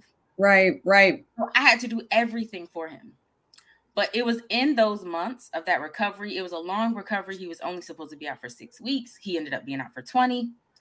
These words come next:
Speaker 2: We never lost anything, praise God. But what it did
Speaker 1: Right.
Speaker 2: to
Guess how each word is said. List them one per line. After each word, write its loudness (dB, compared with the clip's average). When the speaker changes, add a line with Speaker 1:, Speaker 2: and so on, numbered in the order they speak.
Speaker 2:
We 2
never 2
lost 6
anything, 0
praise -6
God. 4
But -2
what 2
it 0
did 0
Speaker 1:
Right. 4
Speaker 2:
to -2